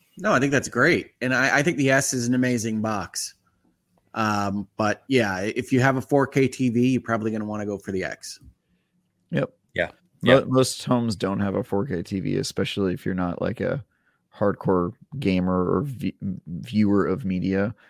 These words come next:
Speaker 2: Um, and so the S probably makes more sense since there's basically no difference in terms of performance. But I own two Series X's and,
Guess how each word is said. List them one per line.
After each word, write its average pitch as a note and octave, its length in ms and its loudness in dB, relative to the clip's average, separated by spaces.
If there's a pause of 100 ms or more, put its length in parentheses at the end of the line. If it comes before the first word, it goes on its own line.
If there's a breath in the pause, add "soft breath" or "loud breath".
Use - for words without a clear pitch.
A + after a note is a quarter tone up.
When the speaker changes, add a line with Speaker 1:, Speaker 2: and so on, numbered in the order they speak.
(220 soft breath)
Speaker 2:
Um, F#2 300 2
and F2+ 100 -2
so G#2+ 140 0
the F#2+ 140 4
S F#2+ 200 2
probably F#2+ 540 0
makes F2+ 260 -6
more F#2 160 -4
sense F#2+ 320 -4
since - 280 -6
there's G2 180 -4
basically F#2 540 -4
no F2+ 160 -2
difference G2 440 -6
in - 60 -6
terms - 260 -6
of C3+ 60 -10
performance. - 640 -6
But - 300 -2 (480 soft breath)
I G#2 140 4
own F#2+ 300 4 (420)
two A#2+ 160 4
Series G#2+ 380 6
X's G2+ 420 4
and, F2+ 320 -4